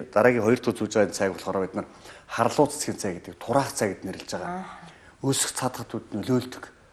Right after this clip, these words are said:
Speaker 1: Зүгээр гүйлсэх цулах, гаж нөлөөгөө байдлаар хүнийг турах үсгээ үзүүлдэг. Хүний үйлсэх сатгадын үдэн нөлөөлөд, ходоодод нь хоолт амь сэтгэл төрүүлээд хоол идэх дуршлыг нь буулгаад өөх тус хойсцэр нь хог хаяг хэмжээ биес гадлуурт замаар жим буруулдаг цай байхгүй. Энэ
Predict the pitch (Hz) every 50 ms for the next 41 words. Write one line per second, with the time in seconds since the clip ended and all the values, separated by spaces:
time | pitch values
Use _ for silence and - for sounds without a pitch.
0 | - - - 196 185 - 107 101 - - 139 147 151 - - - - 113 104 -
1 | - - 117 113 - 123 113 104 123 117 110 110 98 101 95 - - 110 104 -
2 | - - - - - - - 110 110 101 - - 110 117 117 - 107 92 - -
3 | 101 87 - - 90 - - 101 - - - - - - - - 127 127 113 107
4 | 123 - - - - - - 110 - - - 117 104 - - 110 98 92 - 104
5 | 92 85 104 101 - 98 98 - - 123 - 120 107 - - 113 - - - -
6 | - - - - - - - - - 117 120 113 - - 113 98 - - - -
7 | - - - 110 98 90 117 113 113 - - 110 117 143 110 98 - - - -
8 | 104 - - - 131 113 98 92 98 95 - 117 117 - - - - - - -
9 | - 123 131 143 135 139 - 120 113 - - 107 107 104 - - - 120 110 101
10 | - 113 110 - 110 101 92 - - 117 98 - 101 98 - - - 95 - -
11 | - 127 107 - - 98 95 92 - - - - - - - - - - - -
12 | 165 160 127 110 107 107 95 - - 92 - - 92 82 - - - 95 82 -
13 | - _ _ - - - - 123 120 117